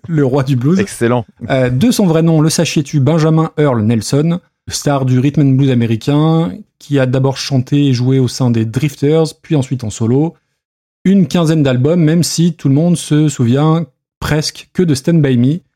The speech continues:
Speaker 1: Et il y a une autre chanson du coup que j'ai réécoutée, que je connaissais, qui s'appelle Spanish Harlem, qui est très jolie.
Speaker 2: Oui, très, très
Speaker 1: Stand
Speaker 2: bien,
Speaker 1: By
Speaker 2: celle-là.
Speaker 1: Me, que dire ?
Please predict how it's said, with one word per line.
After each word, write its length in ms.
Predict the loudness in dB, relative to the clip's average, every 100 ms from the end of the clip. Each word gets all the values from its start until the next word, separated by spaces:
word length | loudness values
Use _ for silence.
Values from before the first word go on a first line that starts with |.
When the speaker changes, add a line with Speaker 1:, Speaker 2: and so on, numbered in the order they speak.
| _ _
Speaker 1:
Et 60 | 0
il 20 |
y 20 |
a 40 | 2
une 100 | 0
autre 100 | 0
chanson 240 | -2 0
du 80 | 0
coup 80 | 0
que 80 | -2
j'ai 100 | 0
réécoutée, 380 | -2 -4 -4 -2
que 60 |
je 80 | 0
connaissais, 500 | 0 0 0 0 -2
qui 100 | -2
s'appelle 260 | -6 -4 -6
Spanish 520 | -4 -2 0 0 -2
Harlem, 360 | -4 -2 -2 -4
qui 80 | _
est 100 | _
très 160 | -2
jolie. 260 | 0 0 -2
Speaker 2:
Oui, 180 | -4 -4 _ _ _ _
très, 80 | -10
très 60 | -4
Speaker 1:
Stand 160 | 0
Speaker 2:
bien, 80 | 2
Speaker 1:
By 60 | 2
Speaker 2:
celle-là. 140 | 2
Speaker 1:
Me, 40 | 0
que 120 | 0
dire ? 380 | 2 2 0